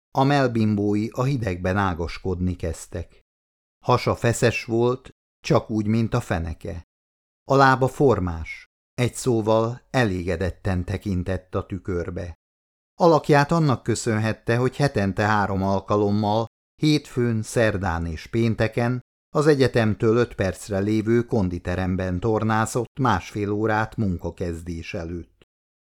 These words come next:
Gyermekük mindkettőjük bánatára nem született. Gondolkodtak, sőt, beszéltek is az örökbefogadásról, de ez időközben valahogy elmaradt. Így ketten maradtak,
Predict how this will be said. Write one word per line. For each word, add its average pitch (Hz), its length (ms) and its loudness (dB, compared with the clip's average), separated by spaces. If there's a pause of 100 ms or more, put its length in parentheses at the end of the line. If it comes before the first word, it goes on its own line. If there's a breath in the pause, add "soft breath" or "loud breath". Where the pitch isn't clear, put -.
(220)
Gyermekük 135 840 4
mindkettőjük 101 880 0
bánatára 107 680 2
nem 95 200 0
született. 90 800 -8 (360)
Gondolkodtak, 110 920 2 (300)
sőt, 104 520 -4
beszéltek 107 640 -2
is 101 160 -8
az 87 140 -6
örökbefogadásról, 110 1300 0 (380)
de 143 100 6
ez 131 480 4
időközben 107 760 0
valahogy 110 420 2
elmaradt. 85 520 -4 (640)
Így 185 260 2
ketten 107 440 0
maradtak, 101 640 0